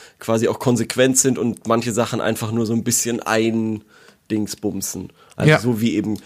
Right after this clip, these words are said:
Speaker 1: gedownloadet oder so, da musst du nicht unbedingt irgendwie télécharger machen.
Speaker 2: Das stimmt,
Speaker 1: Télécharger.
Speaker 2: das stimmt. Kurz nur mal zu, äh, Fun Fact, was glaubst du, wie viele
Speaker 1: Ja.
Speaker 2: Leute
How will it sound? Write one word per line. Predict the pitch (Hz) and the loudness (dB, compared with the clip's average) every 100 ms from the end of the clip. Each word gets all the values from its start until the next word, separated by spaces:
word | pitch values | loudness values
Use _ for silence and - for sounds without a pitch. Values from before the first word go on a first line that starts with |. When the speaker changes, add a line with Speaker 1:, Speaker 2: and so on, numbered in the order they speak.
| - | -8
Speaker 1:
gedownloadet | 135 127 107 117 123 117 113 113 113 104 | -8 2 4 6 6 6 4 4 0 -2
oder | 104 107 | -2 -2
so, | 98 104 101 | 0 -2 0
da | 104 | -2
musst | 104 - | -6 -6
du | 107 | -6
nicht | 101 - | -6 -6
unbedingt | 104 101 101 - - - - _ | -6 -6 -6 -10 -16 -20 -20 _
irgendwie | - 101 90 95 95 - | -6 -6 -6 -4 -4 -6
télécharger | 110 101 98 104 101 101 101 - 98 | -6 -6 -6 -6 -8 -10 -8 -10 -10
machen. | - - - | -14 -8 2
Speaker 2:
Das | 151 - | 4 4
stimmt, | - 123 101 92 | 4 4 4 -4
Speaker 1:
Télécharger. | 98 | -2
Speaker 2:
das | 139 - | 0 0
stimmt. | 120 90 - - - - _ | -4 -6 -10 -20 -20 -20 _
Kurz | - 220 - | 2 2 2
nur | 285 | 2
mal | 247 214 | 2 0
zu, | 190 | -2
äh, | - | -4
Fun | - 202 262 | 2 2 4
Fact, | 113 131 - | 0 0 0
was | 160 | -2
glaubst | 175 208 - | 0 0 0
du, | |
wie | 202 | -2
viele | 190 | 0
Speaker 1:
Ja. | 175 | 2
Speaker 2:
Leute | 165 175 185 185 | 4 4 2 2